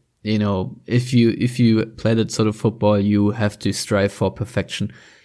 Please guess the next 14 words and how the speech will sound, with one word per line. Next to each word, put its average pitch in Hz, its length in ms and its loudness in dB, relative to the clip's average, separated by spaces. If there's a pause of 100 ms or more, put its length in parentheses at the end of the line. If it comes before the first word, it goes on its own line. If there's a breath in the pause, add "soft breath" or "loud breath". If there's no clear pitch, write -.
(140 loud breath)
even 113 220 4
more 104 200 4
so 104 240 0
than 101 220 0
in, 98 180 -4
in 101 200 -2
other, 98 380 0 (600 soft breath)
uh, 92 260 0 (280)
yeah, 92 240 0 (320)
setups, 92 520 0
I 107 120 0
guess, 98 280 -2
even 104 260 -2
though 98 240 0